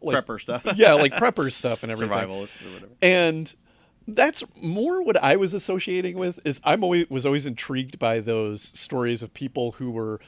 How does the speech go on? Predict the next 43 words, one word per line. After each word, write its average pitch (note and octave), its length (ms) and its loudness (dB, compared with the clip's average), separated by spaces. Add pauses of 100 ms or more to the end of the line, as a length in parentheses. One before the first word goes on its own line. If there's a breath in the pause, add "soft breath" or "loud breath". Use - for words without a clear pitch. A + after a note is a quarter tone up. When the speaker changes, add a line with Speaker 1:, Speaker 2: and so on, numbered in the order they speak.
(240 soft breath)
Speaker 1:
like, C3 220 -4 (260)
planting C3+ 380 -2
a A#2 40 -6
garden A#2 360 -2
in G#2+ 100 -6
their G#2+ 100 -6
backyard, A2+ 680 -2
and A#2+ 120 -6
they, A2 380 -4 (100)
they A#2+ 280 -2
hit, - 340 -4
like, B2 160 -4
an A#2+ 80 -8
old A2+ 320 -4
fifties, A2+ 800 -10 (340 soft breath)
you D#3 140 -4
know, A#2 100 0
fallout B2 600 0
shelter C3+ 180 4
Speaker 2:
Yeah, C3+ 260 6
Speaker 1:
or C3 120 0
something C#3 240 0
Speaker 2:
yeah. C3+ 60 2
Speaker 1:
like B2+ 160 0
that. B2 320 0 (380 loud breath)
And D3+ 120 6
there D#3 100 6
were D3+ 80 4
a C#3 40 0
couple D3+ 280 -2
stories C3+ 320 -2
of, A#2+ 100 -8
like, B2 180 -2
people B2+ 260 -10
who B2 100 -10
made A#2+ 260 -6
it A#2 80 -4
into A#2+ 320 -6
almost A#2 280 -8
like B2 120 -6
a G#2+ 60 -6
retro A2 540 -4
den. A#2 600 -8